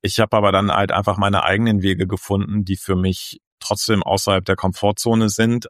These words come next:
aber für mich gangbar sind, die ich auch, die ich auch gut machen kann. Also es heißt nicht, wenn du, also auch als introvertierte Person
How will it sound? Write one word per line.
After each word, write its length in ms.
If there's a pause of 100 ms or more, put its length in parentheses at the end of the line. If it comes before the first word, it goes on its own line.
aber 320
für 180
mich 200
gangbar 400
sind, 320 (160)
die 140
ich 180
auch, 220 (100)
die 60
ich 140
auch 120
gut 160
machen 240
kann. 280 (640)
Also 220
es 140
heißt 260
nicht, 260
wenn 200
du, 480 (140)
also 260
auch 160
als 160
introvertierte 680
Person 600